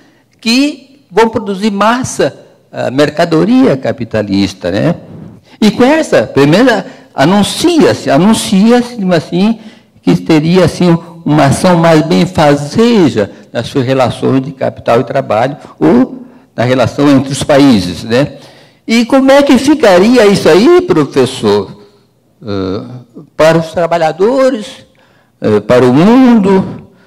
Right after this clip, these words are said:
O que que isso resultaria? Se o senhor pensa bem, se o senhor pensa mal disso aí, se isso vai contribuir para a revolução, para a mudança dos países, enfim, tudo isso aí, tá?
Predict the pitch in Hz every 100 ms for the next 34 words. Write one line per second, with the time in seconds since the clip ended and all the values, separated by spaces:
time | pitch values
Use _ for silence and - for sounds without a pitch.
0 | _ _ - 117 - 156 175 190 190 165
1 | 156 151 139 127 147 220 226 214 196 190
2 | - - - - 143 - 151 - 160 165
3 | - 127 120 185 190 175 - 151 - 139
4 | 143 143 143 - 113 151 220 220 208 -
5 | - - - - 175 - 175 165 160 151
6 | 139 156 156 143 139 139 131 135 131 131
7 | 170 214 214 202 240 214 139 - 139 127
8 | 131 135 151 143 131 120 127 139 190 240
9 | 320 349 131 - - _ 277 302 - 143
10 | 196 - 165 190